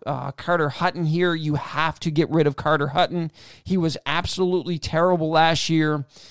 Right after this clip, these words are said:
Uh, watching him was fucking painful. Linus Ullmark had or has over the past two seasons, actually has a winning record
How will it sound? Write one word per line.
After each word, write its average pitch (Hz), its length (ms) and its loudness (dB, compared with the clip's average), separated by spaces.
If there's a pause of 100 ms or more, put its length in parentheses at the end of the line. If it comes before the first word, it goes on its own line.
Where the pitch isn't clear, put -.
(220)
Uh, 127 240 -6
watching 175 400 2
him 165 280 2
was 147 180 0
fucking 165 440 -4
painful. 175 680 -2 (300)
Linus 214 340 0
Ullmark 185 520 2 (300)
had 175 460 -2 (440)
or 143 140 -2
has 180 440 0
over 156 200 2
the 143 60 -4
past 160 300 0
two 165 120 2
seasons, 180 420 -2
actually 214 360 -4
has 202 220 2
a 185 120 2
winning 170 480 0
record 151 500 -2